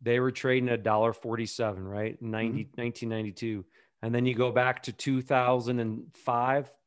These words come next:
Speaker 1: six dollars, right? And I'm not trying to say, like, "Oh, they, they do-," I'm just trying to say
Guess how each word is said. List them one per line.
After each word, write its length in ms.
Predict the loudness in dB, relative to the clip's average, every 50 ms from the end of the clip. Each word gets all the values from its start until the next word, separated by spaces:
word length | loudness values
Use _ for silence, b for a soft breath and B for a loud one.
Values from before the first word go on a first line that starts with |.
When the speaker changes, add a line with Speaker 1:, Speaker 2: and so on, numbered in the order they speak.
| _ _
Speaker 1:
six 400 | -18 -14 -6 -6 -6 -6 -6 -6
dollars, 540 | -6 -4 -4 -4 -6 -10 -14 -18 -18 -10 -6
right? 280 | -4 0 0 0 -2 b b b b b b _ -8
And 120 | -6 -2 0
I'm 100 | 2 2
not 160 | 2 2 2
trying 160 | 2 2 2
to 40 | 2
say, 240 | 2 2 4 4 4
like, 200 | 4 2 2 4
"Oh, 260 | 6 6 8 8 8
they, 160 | 8 8 6
they 240 | 4 0 0 0 0
do-," 160 | 2 4 4
I'm 220 | 4 4 4 0 -2
just 180 | -4 -6 -4
trying 160 | -2 -2 0
to 60 | -2 0
say 220 | -2 -2 -4